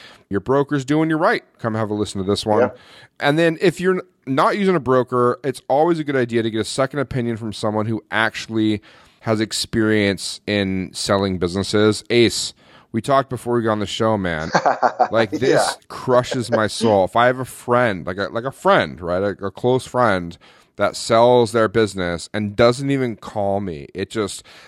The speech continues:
Speaker 1: "Oh, I thought you were busy," or just like, "No, how
Speaker 2: Yeah.
Speaker 1: dare you? Like, how dare, like, you absolutely should call me and talk to me about it. You know, you don't have to sell with me, but, like, let me at least talk to you, buddy. Like, let me at least give you
Speaker 2: Yeah.
Speaker 1: some advice. Let me at least see what, you know, hear what you're doing.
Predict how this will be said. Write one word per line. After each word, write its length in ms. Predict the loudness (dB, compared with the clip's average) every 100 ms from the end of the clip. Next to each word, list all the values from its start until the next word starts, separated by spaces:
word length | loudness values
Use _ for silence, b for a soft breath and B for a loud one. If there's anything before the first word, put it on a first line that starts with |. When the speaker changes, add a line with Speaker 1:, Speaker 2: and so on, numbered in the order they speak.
| B
Speaker 1:
"Oh, 460 | 2 4 6 6 6
I 100 | 2
thought 300 | -2 -6 -4
you 100 | -4
were 140 | -4
busy," 580 | -2 -2 -2 -2 0 0
or 140 | 0 0
just 240 | -4 -4
like, 220 | -4 -4 -14 -12
"No, 420 | -8 -2 0 0
how 140 | 0
Speaker 2:
Yeah. 240 | 4 6 6
Speaker 1:
dare 240 | 4 0
you? 260 | -2 -6 -8 -4
Like, 160 | -2
how 220 | 4 4
dare, 240 | 4 2 2
like, 160 | 0
you 100 | -2 -2
absolutely 760 | 2 2 2 -2 0 0 -4
should 180 | -6 -8
call 220 | -2 -2
me 160 | 0 -2
and 100 | -2
talk 240 | -2 -2
to 60 | -2
me 80 | 0
about 200 | 2 4
it. 140 | 2 B B -6
You 120 | 2
know, 180 | 4 4
you 60 |
don't 120 | 2
have 80 | -8
to 60 | 0
sell 200 | 4 6
with 80 | 6
me, 120 | 2
but, 160 | 2
like, 240 | 0 0 2
let 160 | 0
me 100 | 0
at 120 | -2 -2
least 260 | -6 -4
talk 300 | 2 4 4
to 80 | 0
you, 100 | -2
buddy. 300 | -2 -8 -10 -20 -12
Like, 120 | -4
let 120 | -4
me 80 | -4
at 80 | -6
least 180 | -8
give 80 | 0
you 40 | 2
Speaker 2:
Yeah. 240 | 4 4
Speaker 1:
some 100 | 2
advice. 560 | -4 -2 2 2 -2 -6
Let 160 | -8
me 100 | -6
at 60 | -8
least 380 | -6 -8 -10 -16 b b b
see 200 | -8 -2
what, 220 | 0 -2
you 80 | -2
know, 60 | -2
hear 240 | 2 2
what 160 | 0 -4
you're 100 | -2
doing. 480 | 2 4 4 2